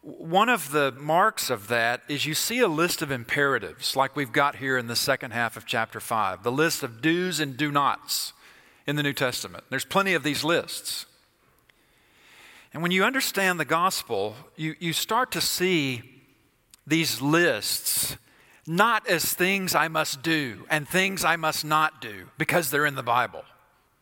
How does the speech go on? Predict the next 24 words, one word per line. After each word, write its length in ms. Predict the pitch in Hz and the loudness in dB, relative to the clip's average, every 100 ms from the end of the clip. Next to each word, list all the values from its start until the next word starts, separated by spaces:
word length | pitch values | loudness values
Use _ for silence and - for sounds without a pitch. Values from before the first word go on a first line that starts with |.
| _ _ _ _ - | _ _ _ _ -6
So 160 | 127 | -4
here's 260 | 113 160 151 | 2 2 2
what 100 | 151 | 0
I 100 | 151 | 2
gotta 180 | 143 143 | 0 -2
deal 260 | 139 131 | -4 -4
with. 460 | 110 95 - - - _ _ _ _ _ _ _ _ _ - - - - - - - - - | -4 -6 -8 -14 -16 _ _ _ _ _ _ _ _ _ -20 -20 -20 -18 -18 -18 -20 -20 -12
So 340 | - - 254 269 | -4 0 2 2
much 420 | 175 131 143 - | 2 2 0 -2
as 240 | 165 156 160 | 0 0 -2
you 80 | |
begin 320 | 147 170 202 220 | -2 0 0 0
to 60 | |
see 720 | 165 - 208 202 185 175 165 - | -2 0 0 2 2 0 -2 -2
reflections 1080 | 151 - - 185 233 - - 170 156 - - | -2 -2 -2 0 0 0 -2 0 -2 -2 -2
in 340 | 180 202 214 208 | -2 0 0 -2
each 340 | 226 254 - 240 | 0 0 0 -4
imperative 720 | 196 - 220 226 175 131 135 | -4 -2 0 2 2 0 -2
of 120 | 165 | -4
how 160 | - 156 | 0 0
God 420 | 123 165 165 185 | 0 0 2 0
has 220 | 156 147 | -2 -6
treated 400 | - - 196 175 | -4 -2 -2 -2
us 480 | - 120 127 - - | 0 -2 -2 -6 -8